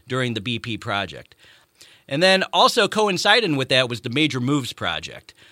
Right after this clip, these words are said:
A lot of you remember, uh, the Indiana State Assembly decided to lease the toll road, and they got two point six billion dollars up front for that. And so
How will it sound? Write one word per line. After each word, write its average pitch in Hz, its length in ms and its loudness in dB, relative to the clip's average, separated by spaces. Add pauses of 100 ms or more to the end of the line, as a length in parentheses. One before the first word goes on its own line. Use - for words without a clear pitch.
(140)
A - 80 -12
lot 147 240 6
of 156 120 0
you 160 180 2
remember, 147 720 4
uh, 131 400 4
the 123 380 2 (180)
Indiana 147 720 4
State 147 260 -2
Assembly 143 400 0
decided 131 520 0
to 123 260 -4
lease 147 500 -4
the 117 160 -6
toll 160 260 -2
road, 165 360 2 (460)
and 120 360 0
they 135 100 0
got 123 280 -2
two 254 180 -6
point 214 380 -6
six - 260 -8
billion 151 460 0
dollars 127 460 2
up 98 100 -10
front 104 240 -8
for 104 120 -8
that. 92 300 -6
And 107 320 -8
so 123 400 -2